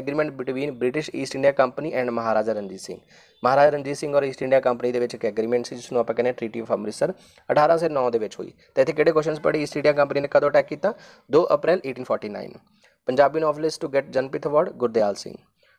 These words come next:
Pioneer of ਪੰਜਾਬੀ ਲਿਟਰੇਚਰ ਕਿਸ ਨੂੰ ਕਿਹਾ ਜਾਂਦਾ? ਸ਼ੇਖ ਫਰੀਦ ਨੂੰ। ਪੰਜਾਬੀ ਭਾਸ਼ਾ ਕਿਹੜੀ ਲੈਂਗੁਏਜ ਤੋਂ ਬਣੀ ਹੈ? ਸ਼ੌਰਾ ਸੈਨੀ ਪ੍ਰਾਕ੍ਰਿਤ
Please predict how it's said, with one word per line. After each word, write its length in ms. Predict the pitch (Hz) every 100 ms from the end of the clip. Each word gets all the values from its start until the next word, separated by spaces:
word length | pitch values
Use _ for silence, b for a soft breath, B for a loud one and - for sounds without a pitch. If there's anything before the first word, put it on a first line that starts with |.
| -
Pioneer 280 | 131 143 160
of 80 | 156
ਪੰਜਾਬੀ 300 | 147 135 135
ਲਿਟਰੇਚਰ 420 | 139 139 135 147
ਕਿਸ 220 | 143 143
ਨੂੰ 80 | 147
ਕਿਹਾ 140 | 147 147
ਜਾਂਦਾ? 240 | 147 175
ਸ਼ੇਖ 320 | - 127 120
ਫਰੀਦ 280 | - 107 101
ਨੂੰ। 120 | - - _ b b
ਪੰਜਾਬੀ 320 | - 127 131 147
ਭਾਸ਼ਾ 260 | 143 143
ਕਿਹੜੀ 220 | 135 139
ਲੈਂਗੁਏਜ 260 | 147 139 139
ਤੋਂ 120 | 147
ਬਣੀ 220 | 139 143
ਹੈ? 120 | 156 190
ਸ਼ੌਰਾ 260 | - 127
ਸੈਨੀ 220 | 127 127
ਪ੍ਰਾਕ੍ਰਿਤ 400 | 127 - - -